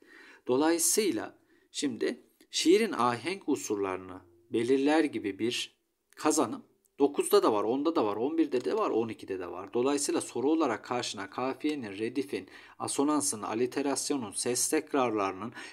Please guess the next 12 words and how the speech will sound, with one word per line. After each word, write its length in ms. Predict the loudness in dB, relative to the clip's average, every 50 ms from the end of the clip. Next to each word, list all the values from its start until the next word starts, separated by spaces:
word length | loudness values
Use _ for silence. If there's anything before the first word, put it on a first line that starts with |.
| -6 -2
ve 80 | 0 0
söz 260 | 2 4 4 4 4
sanatlarının 640 | 4 2 0 0 0 -2 -2 -4 -6 -6 -6 -8 -4
gelme 340 | -2 0 0 0 0 0 -2
ihtimali 600 | -4 -4 -8 -8 -4 -2 -2 0 0 0 0 -2 -4 -10 -20 _ _ _
her 320 | _ -4 0 4 4 6 4
zaman 400 | 4 2 -4 -6 -8 -10 -12 -14 -16 -12
var. 420 | -8 -8 -6 -6 -8 -10 -12 -14 -18 _ _ _ _
Tamam 300 | -10 -6 -4 -2 -4 -4
mı? 140 | -6 -12 -14 -20 -20 -20 -20 -10 -6
Ama 380 | -4 -2 0 0 -2 -4 -6 -14 _ _ _ _
hocalarınız 840 | 2 2 4 6 6 6 6 6 4 2 0 -4 -4 -4 -6 -8